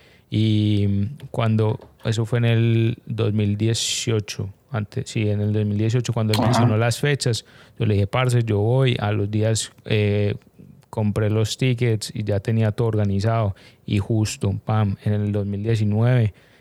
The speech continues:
Speaker 1: en días antes estaba allá y gracias a Dios, pues, pude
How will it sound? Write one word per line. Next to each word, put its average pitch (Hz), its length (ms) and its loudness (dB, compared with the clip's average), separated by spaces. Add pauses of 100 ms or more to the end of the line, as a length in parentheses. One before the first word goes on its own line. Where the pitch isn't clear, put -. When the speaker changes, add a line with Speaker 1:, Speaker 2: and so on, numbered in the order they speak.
(140)
Speaker 1:
en 110 180 -2
días 110 320 2
antes 120 360 2
estaba 107 400 0
allá 127 400 2
y 104 380 2
gracias 101 340 2
a - 40 2
Dios, 104 160 0
pues, 117 180 -2
pude 117 400 2